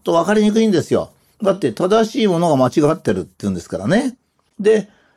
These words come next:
これがどうしても、うん、こう皆さんの頭の中に学問は正しいものだと。学校で正しいことを習ってるとかね。それからニュースで正しいことを言ってるって思いがちなのは、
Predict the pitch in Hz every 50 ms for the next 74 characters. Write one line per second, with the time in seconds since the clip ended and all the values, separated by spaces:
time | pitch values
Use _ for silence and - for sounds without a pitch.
0 | _ _ - - 196 214 220 220 226 214 185 214 220 226 220 208 - - 240 226
1 | 214 175 151 139 131 120 117 - - - - 127 135 131 127 123 120 110 104 -
2 | - _ _ _ - 123 117 117 113 110 127 143 156 165 151 135 151 131 123 120
3 | 117 113 131 139 139 135 135 139 131 107 120 107 110 98 95 - _ _ _ _
4 | 113 120 - 190 196 208 196 165 135 120 107 - 113 123 175 185 190 185 - 233
5 | 220 196 147 127 117 107 98 95 90 - - - - _ _ _ _ _ _ _
6 | _ _ 131 139 139 - - 214 196 190 196 175 185 175 180 208 202 202 - 277
7 | 220 208 185 156 156 139 127 123 123 123 127 127 127 - - 110 95 92 90 -
8 | _ - 127 117 101 113 185 240 - - _ _ _ _ _ _ _ _ - 170
9 | 170 160 156 151 143 156 196 220 220 160 - 151 139 120 147 156 185 180 - -
10 | 262 180 175 151 147 131 123 117 - - 131 123 117 120 127 113 113 127 151 165
11 | 165 156 165 156 147 175 160 156 151 139 113 98 92 107 123 135 104 92 -